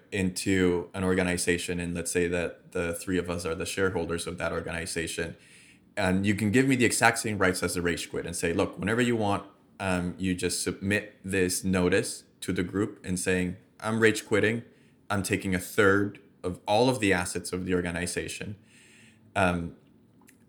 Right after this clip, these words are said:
and so what needs to happen after I've made that assertion? Um, the two of you have to recognize it. Number one, we have to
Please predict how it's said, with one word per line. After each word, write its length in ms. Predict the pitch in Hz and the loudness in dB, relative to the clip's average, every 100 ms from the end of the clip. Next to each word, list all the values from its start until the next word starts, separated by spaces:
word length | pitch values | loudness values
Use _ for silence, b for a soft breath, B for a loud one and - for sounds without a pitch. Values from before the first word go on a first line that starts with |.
| _ | _
and 160 | 113 104 | -2 2
so 340 | - 107 107 - | 4 4 4 -4
what 440 | 110 127 127 131 | -2 2 2 2
needs 220 | 135 139 | 0 0
to 100 | - | 0
happen 520 | 98 110 - 101 92 - - | 2 2 2 2 0 -4 0
after 380 | 98 - 101 90 | 2 2 2 4
I've 220 | 90 90 | 4 2
made 300 | 92 90 82 | 2 0 0
that 180 | 87 82 | -4 -2
assertion? 520 | - 82 78 - - - b b b b - | -2 -4 -6 -10 -14 -20 b b b b 2
Um, 520 | 95 87 87 90 - - _ _ _ _ _ _ _ _ - | 4 4 0 -4 -8 -12 _ _ _ _ _ _ _ _ -6
the 80 | 101 | -2
two 200 | - 135 | 6 6
of 80 | 123 | 6
you 100 | 110 | 4
have 140 | 101 | 2
to 80 | - | 0
recognize 560 | 101 - - 71 - - | -2 0 -4 -8 -8 -8
it. 180 | - - _ _ | -8 -12 _ _
Number 300 | - 90 90 | -6 -2 0
one, 240 | 87 82 95 | -2 -4 -4
we 80 | 92 | -4
have 160 | 90 | -4
to 240 | - 92 | -2 -2